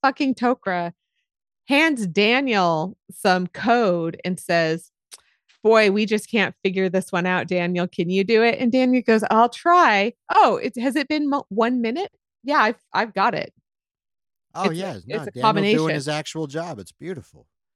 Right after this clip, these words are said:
Speaker 1: Oh, but
Speaker 2: Three
Speaker 1: come
Speaker 2: to,
Speaker 1: on.
Speaker 2: three to the blue. <laughs>
Speaker 1: Yeah.
Speaker 2: Ooh, that's the title. <laughs>
Speaker 1: Ooh, three to the blue. I
Speaker 2: Three
Speaker 1: like
Speaker 2: to the
Speaker 1: that.
Speaker 2: blue. <laughs>
Speaker 1: I like that. Uh,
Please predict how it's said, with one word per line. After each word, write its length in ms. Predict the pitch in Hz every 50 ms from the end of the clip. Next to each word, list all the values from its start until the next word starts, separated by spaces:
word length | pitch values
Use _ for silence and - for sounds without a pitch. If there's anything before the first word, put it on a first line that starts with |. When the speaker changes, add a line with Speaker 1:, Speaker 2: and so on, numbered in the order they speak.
| _ _ _
Speaker 1:
Oh, 140 | 494 - 269
but 100 | 170 151
Speaker 2:
Three 120 | 151 170 170
Speaker 1:
come 60 | 165 -
Speaker 2:
to, 40 |
Speaker 1:
on. 100 | - - -
Speaker 2:
three 200 | 175 170 185 185
to 100 | 180 180
the 100 | 160 160
blue. 460 | 131 170 185 202 196 170 127 101 - -
<laughs> 60 | 554 - - 698 762 784 831 - 440 453 453 440 440 403 214
Speaker 1:
Yeah. 380 | 190 175 175 175 180 175 180 185 - _ - 190 - - - - 208 - - _ _ _ - 226 208 -
Speaker 2:
Ooh, 180 | 269 269 247 175
that's 320 | 175 233 247 226 - -
the 100 | - 131
title. 520 | - - 160 160 156 135 98 90 85 - _ _ - 151 - _ 175 -
<laughs> 380 | - _ 180 - - _ - 277
Speaker 1:
Ooh, 420 | 349 370 403 415 415 415 403 359
three 220 | - - 320 330
to 60 | 311 330
the 80 | 349 302
blue. 300 | 262 269 285 311 302 247
I 120 | 175 165 180
Speaker 2:
Three 60 | 190
Speaker 1:
like 140 | 160 160 175
Speaker 2:
to 40 | 175
the 60 | 175 175
Speaker 1:
that. 140 | 170 113 -
Speaker 2:
blue. 420 | - 135 135 123 156 135 98 95 - - _
<laughs> 160 | _ 151 - -
Speaker 1:
I 40 |
like 220 | 165 165 143 156 -
that. 280 | - 160 160 - - - _ _ - 143 - _ _ _ _ _ _ _ _ _ - _ _ _ _ 175 _ _ _ _ _
Uh, 240 | 180 - - -